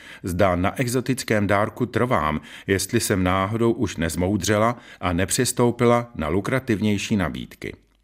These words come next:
Když už se čas mých narozenin blížil, přišlo definitivní rozhodnutí, že na živém dárku trvám. Tím ale pro mé kolegy i kolegyně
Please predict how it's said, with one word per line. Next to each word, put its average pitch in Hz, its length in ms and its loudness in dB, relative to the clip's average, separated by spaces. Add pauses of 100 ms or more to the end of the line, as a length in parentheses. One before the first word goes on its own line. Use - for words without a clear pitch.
(380)
Když 143 380 4
už - 220 -2
se 92 160 2
čas - 340 0
mých 92 220 -2
narozenin 92 560 0
blížil, 107 540 2
přišlo 85 380 -4
definitivní 107 640 2
rozhodnutí, 76 720 -2 (320)
že 76 320 2
na 95 160 2
živém 131 360 2
dárku 113 360 0
trvám. 57 580 -4 (640)
Tím 123 300 4
ale 147 200 2
pro 131 160 2
mé 104 220 2
kolegy 131 420 0
i 90 180 -2
kolegyně 110 600 2